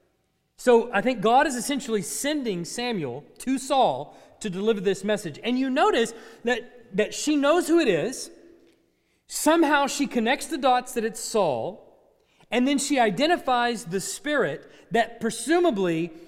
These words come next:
Saul can't see. And so she knows that this is Samuel coming up, and Saul even asks her, "Wh-, wh-, what is he wearing? What does he look like?" And she says,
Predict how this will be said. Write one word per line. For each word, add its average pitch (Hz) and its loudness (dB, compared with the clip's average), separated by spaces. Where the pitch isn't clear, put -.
Saul 294 8
can't 277 -4
see. 220 -4
And 240 0
so 269 0
she 330 0
knows 233 4
that 196 -4
this 220 -6
is 214 -4
Samuel 277 0
coming 202 -2
up, 196 -4
and 208 -2
Saul 302 4
even 240 0
asks 294 0
her, 175 2
"Wh-, 202 -2
wh-, 202 -8
what 226 2
is 208 -4
he 196 -4
wearing? 165 0
What 170 -2
does 180 -6
he 175 -4
look 185 -2
like?" 151 -4
And 170 -6
she 220 -4
says, 220 2